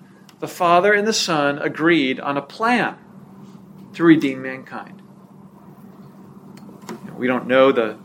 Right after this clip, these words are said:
precise order of events in their mind. Uh, God is outside of time, and so there's complexities there that are beyond our understanding. But, uh, he had a plan. He developed a plan for his enemies whom he would create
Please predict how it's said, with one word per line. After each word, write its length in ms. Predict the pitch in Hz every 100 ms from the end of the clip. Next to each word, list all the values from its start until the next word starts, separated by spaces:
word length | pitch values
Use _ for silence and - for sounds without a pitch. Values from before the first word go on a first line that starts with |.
| - -
precise 420 | 123 135 123 - 143
order 400 | 139 135 135 123
of 320 | 104 - - - - - - - - - -
events 460 | 135 139 139 135 -
in 140 | 123
their 160 | 117 113
mind. 540 | 117 127 143 160 170 - - - - - - - - - - - - - -
Uh, 300 | 120 117 110
God 200 | 135 135
is 100 | 135
outside 320 | 127 127 131
of 80 | 123
time, 280 | 131 127 135
and 80 | 120
so 140 | 127
there's 160 | 117 -
complexities 640 | 120 117 131 - 131 120
there 180 | 123 123
that 140 | 120
are 80 | 113
beyond 500 | 113 117 113 117 117
our 420 | - 110 110 110
understanding. 760 | 120 110 - 120 113 131 156 - - - - - -
But, 420 | - 131 127 - - - - -
uh, 120 | 123 -
he 320 | - 170 160
had 420 | - 147 160 165
a 180 | 151 139
plan. 640 | - - 175 160 117 107
He 120 | 123
developed 480 | 123 131 139 156 -
a 60 | 156
plan 340 | - 135 127
for 220 | 117 120
his 400 | 117 - 165 156
enemies 600 | - 156 156 113 107 117 -
whom 320 | 139 139 127
he 240 | 123 139
would 200 | 131 131
create 560 | - 143 131 131 -